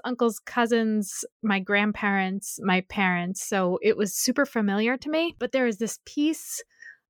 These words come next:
of growing up with that that I loved, which was the fact that my parents never missed a ball game of, of mine or my siblings, and they never, you know, missed a dinner at the table with us, but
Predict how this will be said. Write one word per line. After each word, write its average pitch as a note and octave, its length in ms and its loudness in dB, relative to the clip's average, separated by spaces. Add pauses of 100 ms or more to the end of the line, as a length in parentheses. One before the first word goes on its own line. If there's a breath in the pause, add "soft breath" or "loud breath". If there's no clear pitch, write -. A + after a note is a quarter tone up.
of A3 640 -2 (420)
growing B3 420 0
up A#3 140 0
with A3+ 120 -4
that G3 180 0
that G3 80 0
I F#3 120 2
loved, A3 640 0
which G#3 200 0
was G#3+ 140 2
the G3+ 80 -2
fact F#3+ 260 0
that - 120 -2
my G3 160 2
parents F3 420 0
never F3 300 2
missed E3+ 340 -2
a E3+ 80 -4
ball C#4 300 0
game B3+ 580 0
of, A3 320 0 (380)
of G#3+ 180 -4
mine A3+ 500 2
or G#3 200 0
my F#3+ 140 0
siblings, G#3+ 460 0 (120)
and G3 240 2
they F#3+ 120 2
never, G3 600 0 (420 loud breath)
you A#3+ 100 -2
know, G#3 120 2
missed G#3+ 200 0
a G#3+ 40 0
dinner A3 560 0 (260)
at A#3 80 0
the - 60 -12
table C#4+ 420 0
with C#4 160 -2
us, C4 380 -2
but G3 280 0